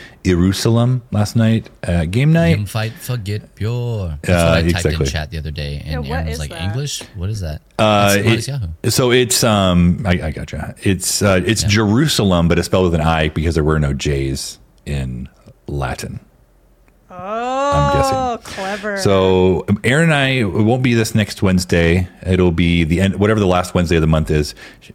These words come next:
Speaker 1: Uh, she and I will be playing it on co-optional. The basis of the game is you, the, the Last Supper is gonna be happening.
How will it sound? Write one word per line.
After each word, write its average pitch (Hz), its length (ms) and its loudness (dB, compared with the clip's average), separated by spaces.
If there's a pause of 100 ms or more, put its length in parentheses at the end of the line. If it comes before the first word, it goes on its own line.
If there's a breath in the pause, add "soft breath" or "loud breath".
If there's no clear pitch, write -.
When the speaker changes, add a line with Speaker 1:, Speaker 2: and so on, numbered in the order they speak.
(160)
Speaker 1:
Uh, 73 160 -2
she 73 160 -2
and 98 80 2
I 92 60 2
will 87 100 2
be 78 80 0
playing 82 260 0
it 76 40 2
on 73 120 0
co-optional. 80 680 0 (340 loud breath)
The 85 140 2
basis 101 520 0
of 87 120 0
the 82 60 0
game 82 300 2
is 78 320 2
you, 92 720 2 (800 loud breath)
the, 90 160 2
the 85 200 0
Last 90 300 0
Supper 92 240 0
is 78 120 0
gonna 80 120 2
be 78 100 2
happening. 90 480 2